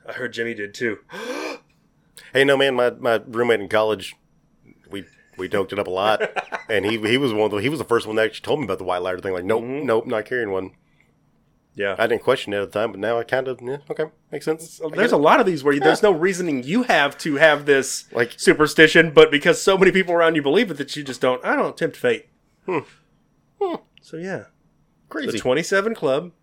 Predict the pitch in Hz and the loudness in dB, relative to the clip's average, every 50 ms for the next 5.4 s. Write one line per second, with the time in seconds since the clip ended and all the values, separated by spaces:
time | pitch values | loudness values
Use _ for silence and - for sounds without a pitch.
0 | _ _ _ _ _ _ _ _ _ _ _ - 120 127 160 190 196 175 - - | _ _ _ _ _ _ _ _ _ _ _ -18 -14 -10 -4 -4 -4 -4 -6 -10
1 | - 170 156 - 156 143 143 139 135 123 120 120 120 117 113 117 113 110 104 104 | -10 -10 -10 -10 -12 -12 -10 -12 -10 -12 -12 -10 -10 -10 -8 -8 -10 -10 -10 -12
2 | 107 113 107 110 117 117 107 101 101 104 104 104 104 101 98 _ _ _ _ _ | -12 -12 -12 -14 -14 -12 -12 -16 -18 -20 -20 -20 -20 -20 -20 _ _ _ _ _
3 | _ _ _ _ _ - - _ _ _ _ _ _ - - - - - - - | _ _ _ _ _ -20 -20 _ _ _ _ _ _ -6 -6 -4 -4 -6 -10 -12
4 | 127 139 156 156 160 160 160 147 147 139 107 90 - 92 101 101 104 - - - | -12 -10 -4 -2 2 4 6 6 6 4 2 0 -2 -8 -8 -8 -8 -6 -2 0
5 | 98 - 87 82 104 107 - | 0 0 0 -2 -6 -10 -14